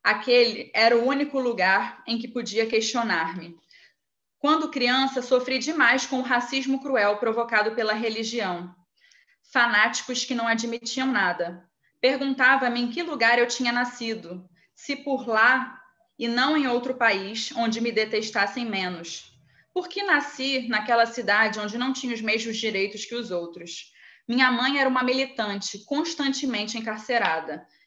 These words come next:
Eu participava de tudo isso, tinha uma verdadeira adoração por minha mãe.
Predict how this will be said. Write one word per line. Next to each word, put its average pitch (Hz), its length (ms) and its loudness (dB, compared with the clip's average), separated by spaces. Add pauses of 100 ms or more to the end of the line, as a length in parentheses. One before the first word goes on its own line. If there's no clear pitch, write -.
Eu 247 160 0
participava 240 640 0
de 240 120 -6
tudo 262 320 -6
isso, 202 440 -6
tinha 233 180 -6
uma 226 120 0
verdadeira 233 500 4
adoração 233 560 2
por 208 120 -10
minha 220 200 -4
mãe. 170 320 -6